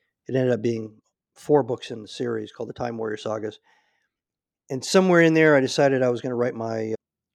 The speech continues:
write a, a s-, different series called the Seal Strike series, which are seal books. And there's five of them. The fifth one came out June of this year, called Kandahar Moon. And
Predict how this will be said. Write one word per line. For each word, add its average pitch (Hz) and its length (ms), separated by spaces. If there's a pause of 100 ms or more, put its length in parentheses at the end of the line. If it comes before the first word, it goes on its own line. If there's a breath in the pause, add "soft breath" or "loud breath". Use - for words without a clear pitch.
write 131 140 (120)
a, 113 60
a 113 80 (100)
s-, - 320
different 180 260
series 117 480 (380)
called 123 300
the - 60
Seal 170 180
Strike 120 240
series, 117 240
which 110 160
are 107 140 (100)
seal 139 440 (540)
books. - 360 (960)
And 127 100
there's 120 140
five 151 260
of 110 80
them. 110 360 (180)
The - 80
fifth - 200
one 127 120
came 120 240
out 113 240 (120)
June 131 300
of 117 80
this 110 220
year, 107 240 (920)
called 120 220
Kandahar 117 380
Moon. 113 320 (920)
And 147 540